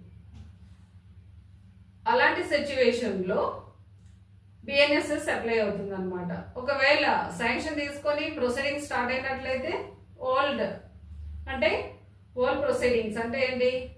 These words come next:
Code of Criminal Procedure నైన్టీన్ సెవెంటీ త్రీ అప్లై అవుతాయి. కానీ కన్సెంట్ తీసుకున్నారు,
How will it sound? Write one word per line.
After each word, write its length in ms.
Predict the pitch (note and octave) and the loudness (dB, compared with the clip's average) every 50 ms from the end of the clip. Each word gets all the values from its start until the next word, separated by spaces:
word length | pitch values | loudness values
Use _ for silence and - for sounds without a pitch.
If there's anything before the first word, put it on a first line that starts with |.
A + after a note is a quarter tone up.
| - - - | -18 -12 -6
Code 180 | C4+ C4 C4 C#4 | -2 0 2 2
of 80 | D4 C#4+ - | 2 2 2
Criminal 280 | C#4 B3 A#3+ B3 B3+ A#3+ B3+ | 2 2 2 2 0 0 0
Procedure 400 | A#3+ A3+ - B3 A#3+ A#3+ D4 D4 | 0 0 0 0 0 0 0 0
నైన్టీన్ 320 | C#4+ C4 B3 B3 - - - | 0 0 -2 -2 -4 -4 -2
సెవెంటీ 280 | C4 B3 A#3+ A#3+ B3+ B3 | 0 0 2 2 2 0
త్రీ 120 | C#4+ D4 C#4+ A#3 | 2 0 0 0
అప్లై 180 | - A3 A3+ G#3+ G3 | 0 0 0 0 0
అవుతాయి. 280 | F3+ E3+ E3+ E3 - - - - - - - - - - - - | 0 -2 -4 -6 -8 -10 -14 -16 -16 -16 -18 -20 -20 -12 -2 4
కానీ 180 | D4 D4 D4 F4 - | 6 6 6 6 2
కన్సెంట్ 420 | D4+ C4 B3+ - D4 E4 E4 D#4+ D4+ C#4 | 2 0 0 0 0 0 0 0 -2 -4
తీసుకున్నారు, 580 | - - - - D4 C#4+ B3 A#3+ - F3 F3 | -4 -4 -6 -6 -4 -2 0 0 0 0 -2